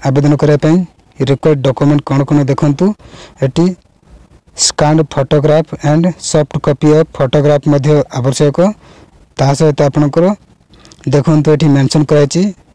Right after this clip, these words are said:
ସ୍କାନ୍ ସିଗ୍ନେଚର ଆଣ୍ଡ ସଫ୍ଟ କପି ଅଫ୍ ସିଗ୍ନେଚର ଆବଶ୍ୟକ। ତା ସହିତ ଡକ୍ୟୁମେଣ୍ଟ ଟୁ ବି ଅପଲୋଡେଡ୍। ଆପଣଙ୍କର ଯାହା ବି ଟେନ୍ଥ ଆଣ୍ଡ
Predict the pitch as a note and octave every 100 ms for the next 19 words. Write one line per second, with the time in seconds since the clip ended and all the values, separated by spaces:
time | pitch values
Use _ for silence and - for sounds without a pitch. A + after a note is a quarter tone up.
0 | _ - - D3 D3 D3+ - C3+ D3 C#3+
1 | - E3 D#3 C#3+ C#3 - C#3+ - D3 C#3
2 | D3+ D3+ - C3+ C#3+ C3 C#3 C3 C3+ -
3 | C#3+ F3 D#3+ C#3 C#3 C#3 F#3 G#3 - -
4 | - - C#3 C#3+ D3+ D3 D3 D3+ C#3+ E3+
5 | - C3+ C#3 B2 A#2 C3+ D3 C#3+ D3 D3+
6 | - - - B2+ C#3 C#3 D#3+ E3+ - _
7 | _ - C#3+ D3 - D3+ - _ _ _
8 | _ _ _ - D4+ D3 C#3+ C3+